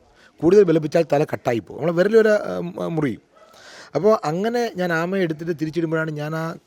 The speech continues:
കായലിൻ്റെ ഒരു ശോചനീയാവസ്ഥ കണ്ടത്. പലരും ഒരു മാലിന്യ സംഭരണിയായിട്ടാണ് അതിനെ കാണുന്നത്. കാരണം ഞാൻ ഒരു നാല് പ്രാവശ്യത്തോളം ഒറ്റയ്ക്ക് ആ കായലിലെ വേസ്റ്റ് കോരിക്കളഞ്ഞതാണ്. പി എസ് സിക്ക് ചോദിച്ചൊരു ക്വസ്റ്റ്യൻ ഉണ്ട്,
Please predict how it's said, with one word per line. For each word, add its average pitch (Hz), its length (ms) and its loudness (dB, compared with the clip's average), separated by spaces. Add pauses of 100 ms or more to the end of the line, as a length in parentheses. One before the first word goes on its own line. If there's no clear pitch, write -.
കായലിൻ്റെ 151 400 -2
ഒരു 147 60 -2
ശോചനീയാവസ്ഥ 139 580 -6
കണ്ടത്. 92 440 -14 (520)
പലരും 214 360 4
ഒരു 175 120 2
മാലിന്യ 170 640 -2
സംഭരണിയായിട്ടാണ് 160 800 -2
അതിനെ 135 160 -6 (100)
കാണുന്നത്. 98 320 -10 (1080)
കാരണം 175 280 0
ഞാൻ 190 420 -2 (120)
ഒരു 160 400 0
നാല് 151 380 -2
പ്രാവശ്യത്തോളം 147 680 -2 (180)
ഒറ്റയ്ക്ക് 143 540 -2 (440)
ആ 165 120 2
കായലിലെ 156 420 0
വേസ്റ്റ് 147 440 -4 (140)
കോരിക്കളഞ്ഞതാണ്. 120 680 -6 (1600)
പി 180 80 2
എസ് 233 200 -2
സിക്ക് 233 140 -4
ചോദിച്ചൊരു 185 260 2
ക്വസ്റ്റ്യൻ 143 320 0
ഉണ്ട്, 98 160 -10